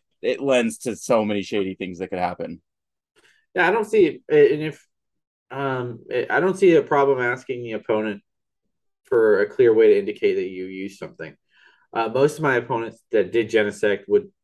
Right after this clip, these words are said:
Speaker 2: you know, you know, do the old magic tap, at least, um, turn him sideways. One guy did use dice. He just put a dice, a die on
Speaker 1: A
Speaker 2: it.
Speaker 1: hundred percent, that's fine. But,
Speaker 2: Um,
Speaker 1: like, he was just moving it slightly down.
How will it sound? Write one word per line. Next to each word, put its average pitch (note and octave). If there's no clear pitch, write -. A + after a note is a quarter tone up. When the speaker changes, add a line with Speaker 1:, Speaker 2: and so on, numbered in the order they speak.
Speaker 2:
you A#2
know, F#2+
you G#2
know, F2+
do G2
the F#2
old E2+
magic F#2
tap, F#2+
at F2+
least, G2+
um, F2
turn G2+
him F#2
sideways. G2
One G#2
guy G2
did F#2
use F#2
dice. F2+
He F#2
just -
put F#2+
a D#2+
dice, F2+
a F2
die F#2
on F#2
Speaker 1:
A F#2+
Speaker 2:
it. F#2+
Speaker 1:
hundred F#3
percent, E3
that's D3+
fine. A#2
But, A#2
Speaker 2:
Um, G2+
Speaker 1:
like, B2+
he D#3+
was G3+
just E3+
moving F3
it A2
slightly C3
down. G#2